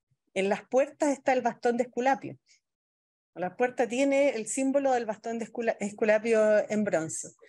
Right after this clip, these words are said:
Entonces, con ocasión de la ceremonia del, de, de la,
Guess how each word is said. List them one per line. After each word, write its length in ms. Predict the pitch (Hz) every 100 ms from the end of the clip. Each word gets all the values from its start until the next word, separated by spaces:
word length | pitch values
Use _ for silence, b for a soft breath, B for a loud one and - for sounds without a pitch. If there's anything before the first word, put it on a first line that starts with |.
| b b _
Entonces, 580 | 185 - 214 233 240 226 -
con 160 | 208 196
ocasión 440 | 190 185 - 226
de 80 | 233
la 100 | 233
ceremonia 680 | - 190 196 208 233 233 226
del, 400 | 208 190 180 -
de, 400 | 175 175 170 160
de 80 | 165
la, 580 | 165 160 156 156 147